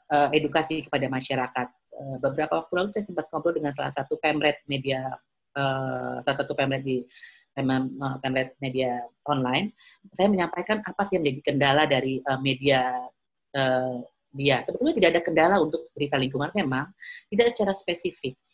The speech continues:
Karena seperti tadi saya sampaikan, eh, isu lingkungan itu akan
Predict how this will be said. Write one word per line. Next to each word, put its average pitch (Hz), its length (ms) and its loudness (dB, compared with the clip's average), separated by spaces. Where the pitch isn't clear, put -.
Karena 185 260 0
seperti - 300 -8
tadi 160 180 -4
saya 156 220 -4
sampaikan, 160 580 -4
eh, 170 320 4
isu 240 240 2
lingkungan 190 480 4
itu 196 240 -6
akan 190 460 -6